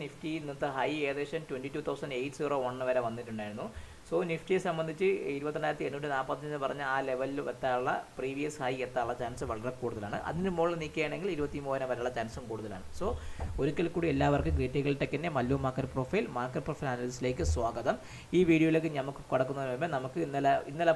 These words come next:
പറഞ്ഞ പോലെ നമ്മളെ വീഡിയോയിൽ പറഞ്ഞ എന്താണ്? ട്വൻ്റി ടു സിക്സ് ട്വൻ്റിക്ക് മുകളിൽ നിൽക്കുന്നിടത്തോളം കാലം നമ്മൾ ഏതുവരെ പോകുമെന്ന് പറഞ്ഞു? സെവൻ ടെന്നും അതിന് മുകളിൽ നിൽക്കുന്ന കാലം ഈ സെവൻ എയ്റ്റി ഫൈവ് പോകുമെന്ന് പറഞ്ഞു. മാർക്കറ്റ് ഇന്നലെ ഗ്യാപ് ഡൗൺ വരികയും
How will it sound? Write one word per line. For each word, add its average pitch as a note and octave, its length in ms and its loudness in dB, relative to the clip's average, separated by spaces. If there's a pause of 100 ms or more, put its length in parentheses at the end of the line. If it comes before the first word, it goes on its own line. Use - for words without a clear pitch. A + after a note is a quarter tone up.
പറഞ്ഞ C3 300 2
പോലെ A2+ 220 0
നമ്മളെ C#3 260 -2
വീഡിയോയിൽ D3+ 300 0
പറഞ്ഞ C#3 180 2
എന്താണ്? C3 220 0 (960)
ട്വൻ്റി C#3+ 280 4
ടു F3 60 6 (140)
സിക്സ് C#3+ 180 -4
ട്വൻ്റിക്ക് D#3 380 2
മുകളിൽ C#3+ 220 4
നിൽക്കുന്നിടത്തോളം C#3+ 540 0
കാലം C3+ 240 6
നമ്മൾ C#3 160 2 (100)
ഏതുവരെ D3 300 6
പോകുമെന്ന് C#3 280 2
പറഞ്ഞു? C3 240 2 (420)
സെവൻ C3 240 6 (100)
ടെന്നും C3+ 300 2 (400)
അതിന് D3 260 0
മുകളിൽ D3 320 4
നിൽക്കുന്ന C#3 320 -4
കാലം C3 240 4 (100)
ഈ - 20 -2 (100)
സെവൻ C#3+ 240 4
എയ്റ്റി C#3+ 260 2
ഫൈവ് C#3+ 160 4
പോകുമെന്ന് C3 320 0
പറഞ്ഞു. G#2+ 220 -2 (140)
മാർക്കറ്റ് C3 440 0
ഇന്നലെ C#3 340 2
ഗ്യാപ് B2+ 240 2
ഡൗൺ D3+ 160 0
വരികയും B2+ 300 4